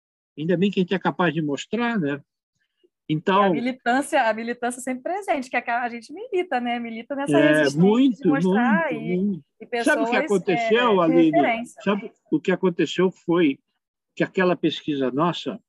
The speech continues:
Speaker 1: ela deu número e rosto a um tema que tava na pauta. A nossa pesquisa, quando saiu, permitiu que as pessoas dissessem o seguinte:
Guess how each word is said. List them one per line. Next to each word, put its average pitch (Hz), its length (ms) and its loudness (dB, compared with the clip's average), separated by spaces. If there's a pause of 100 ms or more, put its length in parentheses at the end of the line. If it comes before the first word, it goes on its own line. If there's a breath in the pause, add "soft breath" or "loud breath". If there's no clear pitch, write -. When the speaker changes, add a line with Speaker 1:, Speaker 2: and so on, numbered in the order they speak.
(420)
Speaker 1:
ela 165 320 2
deu 165 440 2 (320)
número 220 580 4
e 208 60 4
rosto 170 680 0 (960)
a 151 120 -2
um 175 120 0
tema 170 380 0
que 196 120 -6
tava 175 280 -2
na 202 120 -2
pauta. 127 320 -6 (1500)
A 131 40 -16
nossa 147 240 -6
pesquisa, 151 460 -4
quando 147 260 0
saiu, 180 440 2
permitiu 190 640 0
que 190 120 -4
as 165 120 -4
pessoas 160 520 -4
dissessem 160 460 -2
o 143 40 -6
seguinte: 139 540 0